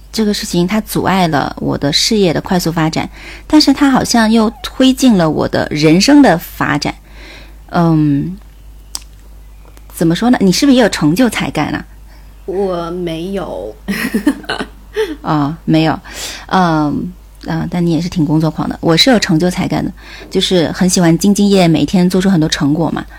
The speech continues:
Speaker 1: 嗯，
Speaker 2: 嗯。
Speaker 1: 其实我觉得对我影响非常大的一句话就是，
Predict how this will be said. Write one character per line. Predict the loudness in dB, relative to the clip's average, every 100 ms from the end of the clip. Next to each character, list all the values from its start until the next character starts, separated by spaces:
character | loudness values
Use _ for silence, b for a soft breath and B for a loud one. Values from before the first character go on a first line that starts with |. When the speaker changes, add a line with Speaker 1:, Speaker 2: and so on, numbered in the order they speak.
| B B B B -6
Speaker 1:
嗯， | -2 0 0
Speaker 2:
嗯。 | -2 -8 -2
Speaker 1:
其 | 0
实 | 4
我 | 4 4
觉 | 0
得 |
对 | 2 2
我 | 4
影 | 2
响 | 2 0 0
非 | 0
常 | 2 2
大 | 0 0
的 | 0
一 | -2
句 | -2 -2
话 | 0 0
就 | 0 -2
是， | -2 0 -2